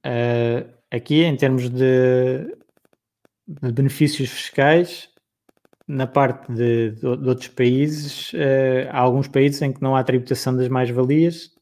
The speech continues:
e pode, então, sendo residente fiscal nesse país entregue, e sendo entregue essa declaração na sociedade gestora,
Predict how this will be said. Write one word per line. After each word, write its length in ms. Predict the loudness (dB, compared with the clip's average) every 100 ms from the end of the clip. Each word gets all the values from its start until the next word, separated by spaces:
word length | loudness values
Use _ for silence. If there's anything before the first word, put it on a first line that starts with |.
| _
e 140 | -6
pode, 340 | -2 0 0 0
então, 420 | -2 0 0 -2
sendo 520 | -8 -14 -4 -2 -2
residente 400 | -2 0 2 0
fiscal 440 | -4 -2 2 2 0
nesse 320 | -2 -4 -4
país 360 | 0 2 2
entregue, 480 | -2 -4 -2 -4 -6
e 380 | -8 -4 -2 -4
sendo 260 | -2 -2 0
entregue 400 | 0 0 0 0
essa 240 | -2 -6
declaração 540 | -6 -2 -2 0 -2 -2
na 200 | -6 -8
sociedade 420 | -6 -4 -4 -4
gestora, 460 | -4 0 0 -2